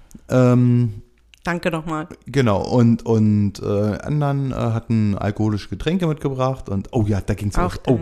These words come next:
Speaker 1: Gott,
Speaker 2: danke.
Speaker 1: ging's uns schlecht.
Speaker 2: Ja, genau, also dann haben wir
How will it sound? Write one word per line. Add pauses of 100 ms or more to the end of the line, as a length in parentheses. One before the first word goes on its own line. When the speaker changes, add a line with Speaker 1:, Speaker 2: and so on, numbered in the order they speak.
Speaker 1:
Gott,
Speaker 2:
danke.
Speaker 1:
ging's
uns
schlecht. (420)
Speaker 2:
Ja,
genau,
also
dann (1160)
haben
wir